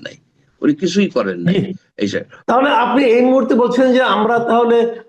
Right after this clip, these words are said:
Speaker 2: সাদা পাথরের যে ঐতিহ্য, সেই যে সাদা পাথরের আকর্ষণে বিপুল সংখ্যক পর্যটন ভোলাগঞ্জে যেতেন, সেই যাওয়াটা আমরা হারালাম। আপ-, এরপর আর বোধহয় মানুষের সেই জিনিসটা দেখার সুযোগ আর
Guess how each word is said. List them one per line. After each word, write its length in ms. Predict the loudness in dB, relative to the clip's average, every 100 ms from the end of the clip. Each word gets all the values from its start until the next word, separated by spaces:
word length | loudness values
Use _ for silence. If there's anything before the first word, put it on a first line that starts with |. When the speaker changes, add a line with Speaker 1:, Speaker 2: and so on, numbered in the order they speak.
| _
Speaker 2:
সাদা 360 | -4 0 0
পাথরের 500 | 0 -4 0 2 2
যে 60 | 2
ঐতিহ্য, 600 | 2 2 0 -2 0 -2
সেই 200 | -2 -6 -2
যে 120 | -2
সাদা 280 | 0 -2 -2
পাথরের 500 | -2 -6 -4 -2 -2
আকর্ষণে 640 | -2 -6 -4 -6 -2 -2 -2 -4 -14 -20 _
বিপুল 260 | -6 -2 -2
সংখ্যক 420 | 0 -2 0 -2 -2
পর্যটন 480 | 0 0 0 0 -2 -2 -4
ভোলাগঞ্জে 460 | -2 0 0 -2 -4
যেতেন, 440 | -2 -2 0 -2 -4 -12 _ _ _ _ _ -4
সেই 140 | -2
যাওয়াটা 400 | 0 0 0 -2 -2 -2 -2 -4
আমরা 180 | -2 -4 -2
হারালাম। 320 | -2 -2 -6 -10 -20 _
আপ-, 280 | -12 -12 -6
এরপর 280 | -6 -2 -2
আর 100 | 0
বোধহয় 200 | -2 -2
মানুষের 300 | -2 -2 -4
সেই 240 | -4 0 0
জিনিসটা 360 | 0 -4 -4
দেখার 420 | -4 -4 -4 -4 -4 -8 _ _ _ _
সুযোগ 220 | -2 0 2
আর 100 | 0